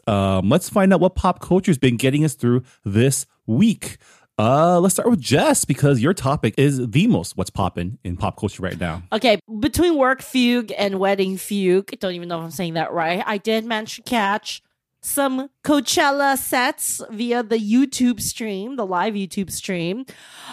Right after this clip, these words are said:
Speaker 2: Man, I'm so grateful. It's like you can watch all of it, get a close up, not be in the desert, though this was a relatively cold year. So happy for all the folks out there.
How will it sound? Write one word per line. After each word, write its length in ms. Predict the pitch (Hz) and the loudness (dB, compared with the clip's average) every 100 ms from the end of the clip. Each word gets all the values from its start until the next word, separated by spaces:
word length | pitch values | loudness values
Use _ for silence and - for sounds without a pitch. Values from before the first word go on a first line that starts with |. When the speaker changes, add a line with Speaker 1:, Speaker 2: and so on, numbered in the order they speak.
| - _ - | -20 _ -6
Speaker 2:
Man, 400 | 233 262 262 247 | 2 4 6 4
I'm 160 | 254 349 | 2 2
so 220 | - 523 | 4 4
grateful. 400 | 285 233 240 294 | 4 2 4 4
It's 100 | 262 | 4
like 160 | 269 254 | 0 0
you 60 | |
can 160 | 453 247 | 0 4
watch 320 | 220 220 220 | 6 6 4
all 280 | - 220 247 | 2 4 4
of 120 | 247 | 4
it, 180 | 269 262 | 0 0
get 160 | 254 | -2
a 60 | 190 | -4
close 480 | - - 240 254 - | -4 0 2 2 2
up, 240 | 262 254 | 2 2
not 480 | 208 180 170 202 - | 0 0 4 4 2
be 160 | 226 226 | -2 -2
in 100 | 226 | 0
the 100 | 226 | 0
desert, 680 | 202 214 214 233 233 - _ | 2 0 2 0 0 -6 _
though 420 | 202 196 185 185 - _ | 0 2 2 0 -6 _
this 260 | 196 185 - | -6 -6 -4
was 380 | 190 185 180 147 | -2 -2 -2 -4
a 440 | 175 175 170 165 | -2 -2 -2 -4
relatively 760 | 175 175 170 196 165 180 165 - | -4 -6 -6 -8 -8 -8 -8 -10
cold 360 | - 185 196 196 | -10 -4 -4 -4
year. 420 | 202 220 220 233 | -8 -4 -2 -4
So 320 | 240 - 185 | -6 -2 -2
happy 400 | 175 196 180 196 | -2 -4 -6 -6
for 240 | 180 196 180 | -10 -4 -2
all 200 | - 170 | 0 -2
the 80 | 175 | -4
folks 340 | - 180 - | -4 -6 -4
out 200 | 190 165 | -6 -4
there. 300 | 190 196 269 | 0 2 2